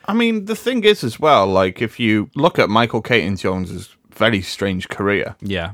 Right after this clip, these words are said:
Speaker 2: yeah, it's very weird.
Speaker 1: Even so, it's like, if you're offered this,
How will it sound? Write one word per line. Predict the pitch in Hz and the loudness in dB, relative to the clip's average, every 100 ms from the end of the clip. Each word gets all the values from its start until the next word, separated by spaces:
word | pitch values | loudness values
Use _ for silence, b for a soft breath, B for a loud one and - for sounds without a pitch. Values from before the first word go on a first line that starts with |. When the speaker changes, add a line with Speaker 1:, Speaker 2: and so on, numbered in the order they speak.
| - - | -14 -12
Speaker 2:
yeah, | 87 80 | -8 -8
it's | 87 | -10
very | 87 98 98 | -6 -2 -2
weird. | 82 82 82 | -4 -8 -6
Speaker 1:
Even | - 247 190 | -4 -2 -4
so, | 120 156 160 98 | -4 0 2 0
it's | - | -2
like, | 85 87 - - | -2 -2 -6 -14
if | - | -4
you're | 127 - | 0 0
offered | 135 - 139 | 0 -2 -6
this, | - 135 165 - - - | -2 -2 -2 -10 -16 -20